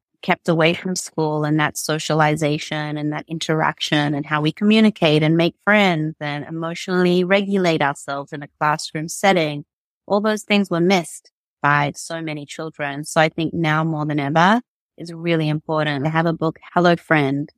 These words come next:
A Guide to Making Friends. And I think that's a really important one for right now because children have just missed out on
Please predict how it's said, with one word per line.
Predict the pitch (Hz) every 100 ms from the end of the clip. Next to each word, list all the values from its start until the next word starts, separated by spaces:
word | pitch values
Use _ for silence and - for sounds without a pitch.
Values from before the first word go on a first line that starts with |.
| _
A | 147 151
Guide | 139 139 -
to | 156
Making | 139 - 143 -
Friends. | 143 139 139 170
And | 139
I | 151
think | 151 156 -
that's | 160 -
a | 165
really | 165 165 156
important | 151 - 147 147 147 165
one | 151 147 -
for | 151
right | 147 143 -
now | 143 147 185 220
because | - 165 -
children | - 175 190 190
have | 185
just | 180 -
missed | 156 165 -
out | 131 175 135
on | - 143 139